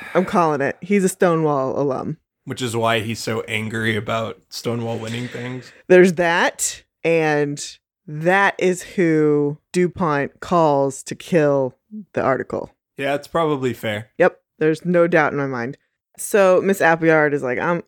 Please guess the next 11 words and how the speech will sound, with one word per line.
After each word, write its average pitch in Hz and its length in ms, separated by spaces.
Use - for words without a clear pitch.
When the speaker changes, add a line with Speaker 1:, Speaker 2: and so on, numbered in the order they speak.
Speaker 1:
I 180 60
will 214 160
be 185 120
fine." 135 540
And 202 580
Cheryl 339 500
goes 180 300
right 180 340
in 151 380
with, 147 220
"Look, 233 340